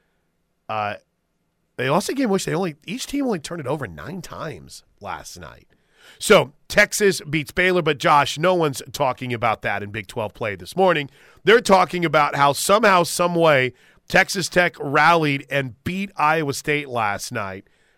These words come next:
At home, they were down twenty plus in the second half,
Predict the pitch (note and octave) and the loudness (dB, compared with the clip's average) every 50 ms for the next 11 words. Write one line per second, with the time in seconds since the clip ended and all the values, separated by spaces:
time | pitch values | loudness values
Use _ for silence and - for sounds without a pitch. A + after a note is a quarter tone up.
0 | _ _ - F3 A3 G#3+ G3+ F#3+ F#3 F3 E3 E3 E3 D#3+ D#3 D3 E3+ E3+ E3 D#3 | _ _ 2 4 6 6 6 6 6 4 2 2 2 2 2 4 4 2 2 2
1 | C#3+ - - F3 G3 G#3 G3 C#3+ - - F3 F3 D#3+ C#3+ - - - G#3 G#3+ G3+ | -2 -6 -4 -2 -2 -2 -2 -4 -4 0 0 2 0 0 -2 -4 -2 -2 0 2
2 | F#3+ F#3 D#3+ - - - G#3 G#3 G3 - F3+ F3 D#3 B2+ C3+ E3 F#3+ F#3 D#3 B2+ | 2 2 2 0 -4 0 2 0 0 0 -4 -10 -8 -4 0 2 2 4 2 2
3 | A2+ - | -2 -6